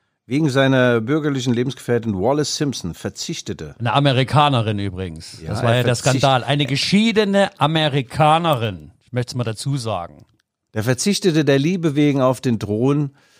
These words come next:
Speaker 1: Michael, das ist ein Vorbild für mich, ja. Der gefällt mir. Und, äh, apropos Drohnen, damit sind wir auch schon bei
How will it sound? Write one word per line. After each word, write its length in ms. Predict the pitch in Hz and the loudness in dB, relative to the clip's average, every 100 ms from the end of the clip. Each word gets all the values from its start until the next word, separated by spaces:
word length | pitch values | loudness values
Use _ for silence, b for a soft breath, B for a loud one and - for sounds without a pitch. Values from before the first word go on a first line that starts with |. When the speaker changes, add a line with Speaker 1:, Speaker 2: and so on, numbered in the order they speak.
| b _ | b _
Speaker 1:
Michael, 400 | 90 107 131 120 | -2 0 0 0
das 200 | 101 135 | -2 -6
ist 160 | 127 | -6
ein 120 | 139 123 | -6 -4
Vorbild 340 | 107 104 107 | -4 -2 -4
für 100 | - | -8
mich, 220 | 78 - | -12 -12
ja. 180 | - 107 | -12 -8
Der 160 | 104 110 | -6 -6
gefällt 340 | 123 123 135 | -4 -4 -2
mir. 280 | 143 139 113 | -2 0 0
Und, 260 | 107 98 107 | -2 -4 0
äh, 140 | 104 | 0
apropos 440 | 117 151 156 147 113 | 0 -2 -2 -2 -2
Drohnen, 400 | 98 107 117 110 _ - | 0 0 0 -4 _ -2
damit 320 | 123 156 - | 2 2 2
sind 180 | 156 156 | -2 0
wir 120 | 117 | 0
auch 80 | 120 | 0
schon 240 | 143 151 | -2 0
bei 300 | 123 127 | 0 0